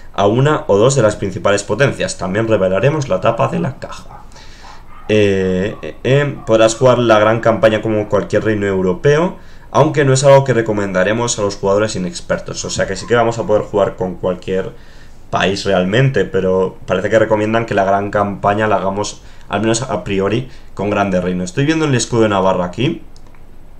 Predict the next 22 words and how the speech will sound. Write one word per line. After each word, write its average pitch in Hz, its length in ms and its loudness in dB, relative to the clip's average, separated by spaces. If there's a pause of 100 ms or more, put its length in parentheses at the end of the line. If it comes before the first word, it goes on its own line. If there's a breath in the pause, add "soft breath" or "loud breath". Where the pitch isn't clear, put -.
(560)
ahí 98 200 2
abajo, 90 460 0
o 135 80 6
sea 95 200 0
que 92 60 -6
al 92 100 -2
menos 92 300 -4
existe, 90 560 -6
¿no? 127 200 -6 (680 loud breath)
Borgoña 104 540 4
está 123 240 2
también, 98 520 2
o 110 80 2
sea 101 120 -2
que 95 80 -2
básicamente 101 760 -2
es 135 120 -2
muy, 107 300 0
muy 107 220 -2
similar 95 560 -2 (340 loud breath)
al 92 360 2
Europa 92 500 -4